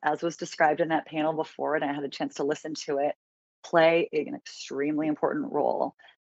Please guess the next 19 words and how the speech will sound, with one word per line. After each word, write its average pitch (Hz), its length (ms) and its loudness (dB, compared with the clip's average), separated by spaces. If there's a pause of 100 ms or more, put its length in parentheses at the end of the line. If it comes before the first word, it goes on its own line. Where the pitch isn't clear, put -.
As 156 240 6
was 175 140 0
discussed 165 560 0
in 160 220 -4
L 156 240 4
A, 156 480 2
uh, 135 180 0
buildings 160 400 0
account 156 380 -2
for 160 180 -2
the 139 120 -2
largest 139 460 -4
source 180 360 0
of 185 180 0
carbon 190 320 0
emissions 190 600 -6
in 190 120 -6
the 190 80 -4
city, 190 400 2